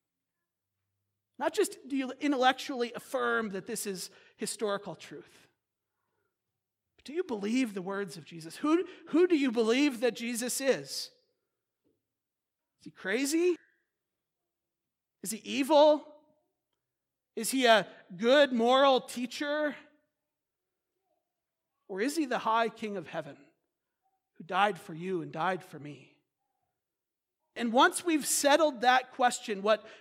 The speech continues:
what Mark and Jesus make clear for us in our text today is we are given this incredible reminder that we are not on our own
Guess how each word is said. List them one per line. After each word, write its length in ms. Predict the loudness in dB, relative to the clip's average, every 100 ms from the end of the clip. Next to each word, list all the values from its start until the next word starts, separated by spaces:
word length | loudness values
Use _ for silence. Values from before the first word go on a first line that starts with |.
| -6
what 180 | -4
Mark 480 | 2 6 8 8 4 -2
and 200 | -4 -2
Jesus 420 | -4 -2 -2 -4
make 220 | -4 -6
clear 280 | -4 -2 -2
for 220 | -2 0
us 320 | 2 0 -6 -12 -20 -10
in 80 | -4
our 100 | -2
text 320 | 0 -2 -2
today 160 | 0 2
is 160 | 2
we 180 | 0 0
are 100 | 0
given 520 | 0 -2 2 2 0 -4
this 180 | -2 -2
incredible 500 | -2 2 2 4 2
reminder 440 | 2 4 4 4
that 140 | 0 2
we 120 | 2
are 100 | 2
not 360 | 6 10 10 10
on 140 | 4
our 180 | 2 0
own 320 | 0 -2 -8